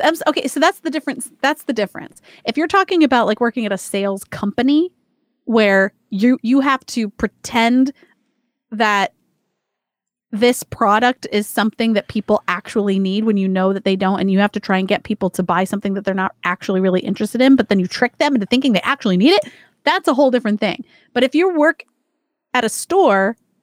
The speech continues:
or if you work for a product that people seek out, come to you, and then you make money off of, you know, selling them something,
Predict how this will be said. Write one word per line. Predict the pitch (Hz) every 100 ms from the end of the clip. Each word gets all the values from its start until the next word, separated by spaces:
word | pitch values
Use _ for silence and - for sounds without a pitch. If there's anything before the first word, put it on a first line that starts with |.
| _ 254
or | 240 226
if | 226 254
you | 240
work | 262 254
for | _ _ - 311 320 -
a |
product | - 226 208 208 - 226
that | 208
people | - 294 262 220 - _ _
seek | - - 269 - -
out, | 254 214 - _ _ _ _
come | - 294 240
to | - 302 269
you, | 208 277 262 180 202 - _ _ _ -
and | 247
then | 240 220
you | 254
make | 277 254
money | 214 226 240 214
off | - 202 214
of, | 196 - _ _ -
you | 240
know, | 190
selling | - 254 262 240 196
them | 185
something, | - 175 - 185 214